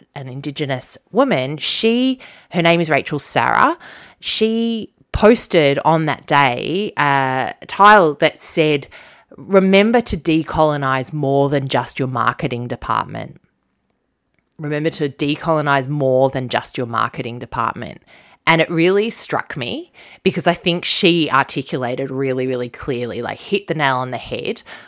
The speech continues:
of the thing that I was sort of going, "Oh, what's kind of not sitting completely right here?" And I think it was a really important reminder that whether it's businesses that are literally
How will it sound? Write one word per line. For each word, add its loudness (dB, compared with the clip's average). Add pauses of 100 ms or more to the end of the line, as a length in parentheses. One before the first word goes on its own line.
(120)
of 0
the -6
thing -2
that 0
I 0
was -4
sort -12
of -10
going, -18
"Oh, -6
what's -8
kind -8
of -6
not -4
sitting -2
completely -4
right -4
here?" -12 (480)
And 6
I 6
think 0
it 2
was -6
a 0
really 0
important -2
reminder -8 (340)
that 6
whether 4
it's 0
businesses -2
that 6
are 4
literally -4